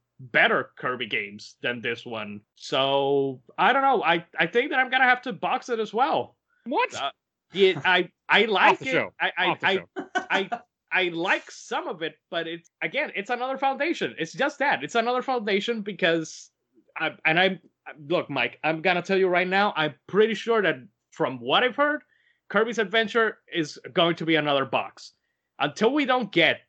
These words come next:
Speaker 1: to Nightmare in Dreamland, which is the one that basically started it off for me, I don't think that I'm gonna give, uh, a Kirby game a shelf.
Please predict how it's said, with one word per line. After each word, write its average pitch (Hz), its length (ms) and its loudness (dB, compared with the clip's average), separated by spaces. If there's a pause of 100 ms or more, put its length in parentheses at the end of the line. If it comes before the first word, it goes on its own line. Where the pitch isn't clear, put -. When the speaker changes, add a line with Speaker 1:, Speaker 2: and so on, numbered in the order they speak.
(120)
Speaker 1:
to 175 140 -2
Nightmare 214 440 0
in 226 80 0
Dreamland, 135 640 -2
which 143 180 -2
is 156 360 -2
the 143 120 0
one 160 380 2
that 160 260 2 (160)
basically 160 440 0
started 156 420 2
it 151 100 0
off 156 200 2
for 226 140 0
me, 226 280 -2 (360)
I 139 80 4
don't 180 140 2
think 190 140 0
that 185 100 0
I'm 175 100 0
gonna 170 200 2
give, 170 240 -4 (260)
uh, 170 760 2
a 185 80 0
Kirby 190 300 0
game 190 400 0
a 175 120 0
shelf. 180 380 2